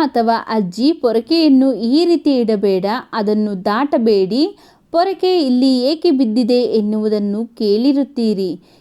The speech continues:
ಇದರ ಹಿಂದೆ ಕೆಲವೊಂದು ನಂಬಿಕೆಗಳಿವೆ. ಇದರ ಬಗ್ಗೆ ವಾಸ್ತುಶಾಸ್ತ್ರದಲ್ಲಿಯೂ ವಿವರಿಸಲಾಗಿದೆ. ಇದರಿಂದ ಮನೆಯ ವಾಸ್ತು ಮೇಲೆ ಪ್ರಭಾವ ಬೀರುವ ಅನೇಕ ಇತರ ವಿಷಯಗಳ ಪೈಕಿ ಪೊರಕೆ ಕೂಡ ಅತ್ಯಂತ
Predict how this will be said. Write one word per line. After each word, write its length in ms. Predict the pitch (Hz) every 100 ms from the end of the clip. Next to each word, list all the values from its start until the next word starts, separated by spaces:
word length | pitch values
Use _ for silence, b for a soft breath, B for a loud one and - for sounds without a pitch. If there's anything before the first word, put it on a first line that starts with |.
| b 285
ಇದರ 300 | 302 370 370
ಹಿಂದೆ 460 | 320 277 269 269 269
ಕೆಲವೊಂದು 680 | 269 220 247 294 269 226 254
ನಂಬಿಕೆಗಳಿವೆ. 1300 | 247 196 214 285 320 269 240 220 196 175 - - _ _
ಇದರ 260 | 269 302 359 330
ಬಗ್ಗೆ 500 | 247 247 226 262 262
ವಾಸ್ತುಶಾಸ್ತ್ರದಲ್ಲಿಯೂ 1800 | 220 202 - 302 311 - - 254 233 240 208 196 185 180 226 339 403 b b _
ವಿವರಿಸಲಾಗಿದೆ. 1160 | 254 254 381 381 339 285 226 196 196 190 156 -
ಇದರಿಂದ 540 | 214 202 196 196 185 196 196
ಮನೆಯ 420 | 196 208 302 359
ವಾಸ್ತು 480 | 285 240 240 240 220
ಮೇಲೆ 360 | 214 196 208
ಪ್ರಭಾವ 540 | 208 208 196 254 311 311
ಬೀರುವ 380 | 233 220 214 220 -
ಅನೇಕ 380 | 185 190 214 208
ಇತರ 420 | 214 208 208 311 320
ವಿಷಯಗಳ 540 | 240 226 214 190 196
ಪೈಕಿ 600 | 190 190 180 180 262 381 - _ _ _ -
ಪೊರಕೆ 420 | 320 359 392 403
ಕೂಡ 300 | - 269 233 240 -
ಅತ್ಯಂತ 500 | 226 226 320 294 269